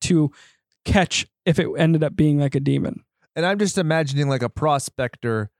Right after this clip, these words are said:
Speaker 2: panning for gold and it just happens to be a demon baby on it. Am I right?
Speaker 1: <laughs> I don't even think it's like that. I think it's just, like, a sheet or whatever. But yeah,
Speaker 2: Okay.
Speaker 1: you could totally picture that.
Speaker 2: I'm gonna picture that. And I'm gonna picture it being voiced by Kelsey Grammer from Toy Story two.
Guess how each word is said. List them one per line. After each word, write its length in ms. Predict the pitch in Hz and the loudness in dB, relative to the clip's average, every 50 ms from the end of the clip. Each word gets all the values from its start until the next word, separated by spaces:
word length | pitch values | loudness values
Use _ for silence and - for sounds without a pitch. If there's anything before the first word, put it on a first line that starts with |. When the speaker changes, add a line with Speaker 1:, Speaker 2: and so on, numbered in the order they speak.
| _ _ _ - | _ _ _ -4
Speaker 2:
panning 340 | 147 143 143 143 139 139 | -2 -2 0 0 -2 -2
for 160 | 117 - 127 120 | -2 -4 -4 -4
gold 400 | 117 135 135 131 120 117 107 104 | 0 0 0 2 0 0 -2 -2
and 80 | 113 117 | -4 -4
it 60 | 117 | -2
just 180 | 107 120 113 113 | -4 -4 -2 0
happens 340 | 131 131 123 - 123 117 - | 0 2 2 2 0 0 0
to 80 | - | 2
be 100 | 262 123 | 2 2
a 40 | 120 | 2
demon 340 | 110 110 139 135 123 123 117 | 2 2 2 2 2 2 0
baby 300 | 110 113 110 110 110 113 | 2 0 0 0 2 2
on 180 | 107 101 98 | 0 0 0
it. 140 | 98 98 - | -2 -2 -2
Am 120 | 113 117 120 | -2 -2 -2
I 160 | 127 131 143 | 0 0 2
right? 220 | 156 170 196 208 208 196 - | 2 0 0 -2 -6 -10 -16
Speaker 1:
<laughs> 120 | _ - | _ -6
I 140 | - 233 269 | -2 -2 0
don't 120 | 349 339 | 0 0
even 140 | 349 320 302 | 0 0 0
think 140 | 302 294 269 | 0 0 0
it's 100 | 247 240 | 2 2
like 160 | 226 214 240 | 2 2 2
that. 240 | 208 185 196 196 185 | 2 2 2 2 2
I 80 | 185 | 2
think 120 | 180 214 220 | 2 2 0
it's 100 | 208 - | 0 0
just, 100 | 214 175 | 0 0
like, 140 | 202 185 185 | 2 2 2
a 60 | 170 | 2
sheet 380 | - - - 175 170 165 - | 2 2 2 4 4 4 4
or 120 | 185 170 160 | 2 2 2
whatever. 320 | 156 156 160 156 160 170 | 4 4 4 4 2 2
But 140 | 165 175 147 | 2 0 2
yeah, 240 | 170 165 160 156 90 | 2 4 4 4 2
Speaker 2:
Okay. 120 | 85 87 - | 0 0 0
Speaker 1:
you 120 | 208 202 | 0 2
could 180 | - 208 175 - | 2 0 -2 -2
totally 400 | - - 202 185 180 170 165 151 | -2 0 2 2 2 2 0 0
picture 300 | - 160 151 - 165 160 | 0 -2 -2 -2 -4 -2
that. 240 | 156 156 165 - _ _ _ _ - | -2 -2 -4 -4 _ _ _ _ -4
Speaker 2:
I'm 100 | - 180 | 0 0
gonna 120 | 208 202 151 | 2 2 2
picture 280 | 143 143 135 - 113 107 | 0 -2 -2 -2 -2 -2
that. 200 | 98 92 - - | 0 -2 -2 -2
And 120 | 147 156 170 | -2 0 0
I'm 120 | 175 160 | 0 2
gonna 140 | 170 175 170 | 0 0 0
picture 320 | - 185 185 160 - 185 | 0 -2 -4 -2 -2 -4
it 80 | 170 147 | -2 0
being 220 | 143 151 147 143 | 0 0 0 0
voiced 260 | 123 131 135 135 - - | 0 0 0 0 -2 -2
by 140 | 139 123 | -2 -2
Kelsey 400 | 113 - 131 127 123 110 - 120 | -2 0 0 -2 0 0 -2 -4
Grammer 380 | 107 107 113 110 110 107 107 104 | -2 0 0 0 0 -2 -2 -2
from 120 | 110 110 101 | -2 -4 -2
Toy 180 | - 110 107 | 0 0 -2
Story 280 | 95 - 107 104 101 95 | -2 -2 -2 -2 -2 -2
two. 220 | - 101 82 82 | -2 -4 -6 -6